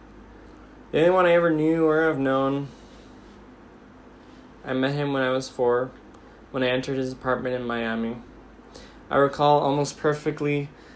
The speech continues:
some of the first words I said to my mom when I entered the apartment, which were, 'We're not gonna, we're not go-, we're not going back to Puerto Rico, right?'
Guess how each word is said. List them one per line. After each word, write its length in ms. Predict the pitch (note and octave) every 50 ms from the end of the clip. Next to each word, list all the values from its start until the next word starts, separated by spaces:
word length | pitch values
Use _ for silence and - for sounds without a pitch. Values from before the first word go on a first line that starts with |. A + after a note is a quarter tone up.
| - - - - -
some 200 | - - D3 D3+
of 40 | D3+
the 80 | C#3+
first 380 | - - - D3+ D#3+ D#3 - -
words 260 | D3+ D#3 D#3 D3 D3
I 60 | C#3
said 200 | C3+ - D3 C3+ -
to 60 | D3+
my 120 | D3 C#3+
mom 500 | C#3 C#3 C#3 C#3+ D3 C3+ A#2+ A#2+ A#2+ A2+ - - - - -
when 120 | D3 C3
I 40 | B2+
entered 280 | B2 B2+ C3 - D3 C#3+
the 80 | C3+
apartment, 560 | B2 - - - A#2+ A#2 A2+ - A#2 A2+ A2+ - - - - - - - - - - - - - - - - - - - - - - - - - - - - - - - - - - - - - - - - -
which 220 | - C3+ C3 -
were, 120 | - C3 B2+
'We're 140 | B2+ C3+ C3+
not 260 | C#3+ D3 D3 D3 C#3
gonna, 260 | C#3 C#3 C#3 C3+ C#3 -
we're 140 | C#3 C#3+ D3
not 200 | D3 D3 C#3 C#3
go-, 320 | C#3 C#3 C3+ C3+ C3+ - -
we're 80 | C#3
not 180 | C#3 D3 C#3+ C#3
going 160 | C#3+ C#3+ C#3+
back 200 | C3+ C3 B2+ -
to 240 | - - C3+ B2+ A#2+
Puerto 280 | - - - C3 C3 B2
Rico, 280 | B2+ C3+ C3 - B2
right?' 340 | A#2+ A#2+ B2 B2+ B2+ - -